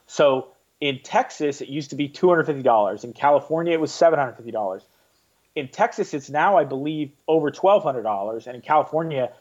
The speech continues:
it's basically non-existent. But, uh, it's, I think it's fifteen hundred dollars statutorily or whatever. But why that matters is, Daniel, you and I could walk into the big screen store around the corner from your house,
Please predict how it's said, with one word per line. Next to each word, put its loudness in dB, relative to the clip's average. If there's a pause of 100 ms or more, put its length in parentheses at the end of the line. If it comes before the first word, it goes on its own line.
it's -10
basically -2 (160)
non-existent. -2 (280)
But, 0 (240)
uh, 2
it's, -10
I -4
think -10
it's -14
fifteen -6
hundred -6
dollars -2
statutorily 0
or -4
whatever. 2 (280)
But 2
why 4
that 2
matters 0
is, -6 (580)
Daniel, 2
you -2
and 4
I 0
could -2
walk 4
into -4
the -4
big 0
screen -14
store -4
around 2
the 0
corner 0
from -2
your -2
house, -4